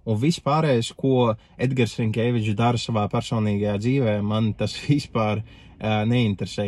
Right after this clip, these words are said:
Ja tas nav kaut kas pretlikumīgs, ā, tad, ā, kāpēc lai man tas interesētu?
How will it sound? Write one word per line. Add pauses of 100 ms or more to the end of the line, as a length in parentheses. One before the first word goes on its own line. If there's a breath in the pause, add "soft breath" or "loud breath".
Ja
tas
nav
kaut
kas
pretlikumīgs, (400 soft breath)
ā,
tad,
ā, (2000 soft breath)
kāpēc
lai
man
tas
interesētu?